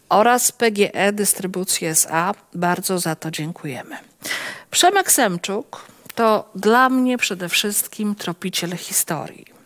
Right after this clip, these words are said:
Nikt tak jak on nie opowiada pięknie, interesująco,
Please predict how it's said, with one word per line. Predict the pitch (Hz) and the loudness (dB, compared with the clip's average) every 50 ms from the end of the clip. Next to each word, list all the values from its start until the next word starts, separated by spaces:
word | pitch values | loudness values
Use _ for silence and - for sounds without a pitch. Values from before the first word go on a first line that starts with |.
| _ _ - - - - - - - - _ | _ _ -14 -12 -10 -10 -10 -12 -16 -2 _
Nikt | 208 240 262 254 - - - | 4 6 6 4 0 -8 -4
tak | - 262 233 208 | 0 0 0 0
jak | 208 202 190 - - - | 0 -2 -4 -4 -8 -6
on | 175 175 180 196 214 240 247 233 | -4 -2 -2 -2 -2 -2 -2 0
nie | 214 196 190 | 0 0 -2
opowiada | 180 - - 175 185 196 190 190 185 175 | -4 -4 -6 -4 -2 -2 -2 0 -2 -4
pięknie, | 170 - - 190 175 170 165 165 - - - 180 185 196 220 - - - | -4 -4 -4 -4 -2 -2 -4 -6 -8 -10 -8 -4 -2 -2 -2 -4 -2 0
interesująco, | 233 233 226 - 233 220 208 202 - - 214 202 185 165 156 160 151 - - - 165 175 190 | 2 2 4 4 2 2 2 2 0 0 0 0 0 0 -2 -4 -2 -2 0 0 0 0 -2